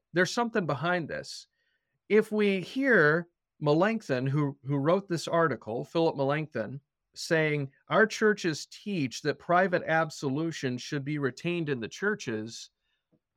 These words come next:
well, then we're kind of asking ourselves, "Does this mean that private absolution had been neglected in the churches?"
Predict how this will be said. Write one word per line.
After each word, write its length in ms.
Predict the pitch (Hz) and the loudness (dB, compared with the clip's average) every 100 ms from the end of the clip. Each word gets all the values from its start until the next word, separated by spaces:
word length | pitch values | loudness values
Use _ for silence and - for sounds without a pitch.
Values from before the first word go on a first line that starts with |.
| _ _ | _ _
well, 140 | 170 190 | 2 4
then 160 | 285 | 4
we're 120 | 294 262 | 4 2
kind 240 | 240 226 | 2 4
of 220 | 208 165 _ _ _ - | 2 0 _ _ _ 0
asking 420 | 214 220 - 190 | 2 2 0 2
ourselves, 600 | 160 147 160 131 120 - _ - 127 | 2 2 2 2 2 -6 _ -14 0
"Does 280 | 131 135 | 4 4
this 320 | 139 139 147 156 | 4 0 0 0
mean 440 | 131 147 202 269 _ _ - | 0 0 -2 -6 _ _ -4
that 220 | 143 143 | -2 -2
private 400 | - 143 156 165 | 0 2 2 0
absolution 960 | 131 135 - 143 131 123 - 147 165 160 | 2 0 0 -4 -2 -2 -4 -4 -4 -8
had 340 | - - 143 143 | -12 -4 -4 -2
been 360 | 120 120 139 - - | -6 -6 -8 -10 -2
neglected 1040 | 170 208 208 220 277 269 - 135 98 131 _ _ _ | 2 2 2 0 0 -2 -2 -2 -2 -8 _ _ _
in 240 | 156 143 127 | 0 0 0
the 100 | 117 | -4
churches?" 800 | - 117 101 71 60 - - | -4 -4 -4 -10 -12 -14 -20